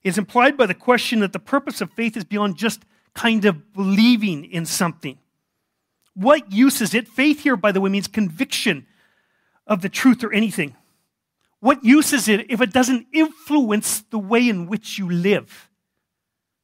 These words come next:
Authentic faith here seems to be something that James is highlighting,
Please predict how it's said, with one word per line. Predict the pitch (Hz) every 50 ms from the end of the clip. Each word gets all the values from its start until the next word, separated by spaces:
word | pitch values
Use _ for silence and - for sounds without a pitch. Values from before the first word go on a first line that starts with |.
| _ _ _ _ _ _ _ _ -
Authentic | 202 - 294 285 285 254
faith | - - - - 269 262 226 - - - _ _ _
here | _ - 262 269 269 233 - - - _ _
seems | - - - 277 277 254 -
to | - 269
be | 214 233 240 240 233 220 220
something | - - 262 233 233 247
that | 240 233 220 _ _ _ _ _ _ _ _ -
James | - 254 269 247
is | 247 233 -
highlighting, | - 262 240 247 247 233 208